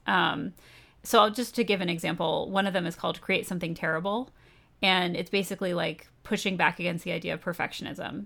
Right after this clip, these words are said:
So you just, your challenge is to create something that's, like, purposefully bad.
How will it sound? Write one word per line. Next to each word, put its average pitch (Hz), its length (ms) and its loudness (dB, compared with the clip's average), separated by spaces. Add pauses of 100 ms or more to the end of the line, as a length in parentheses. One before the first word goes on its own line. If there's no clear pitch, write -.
So 170 600 0
you 196 240 -2
just, 185 360 -10
your 202 140 0
challenge 202 380 0
is 175 100 -4
to 196 80 -4
create 180 280 -2
something 185 280 -2
that's, 170 140 -4
like, 160 180 -2
purposefully 180 680 -2
bad. 160 500 0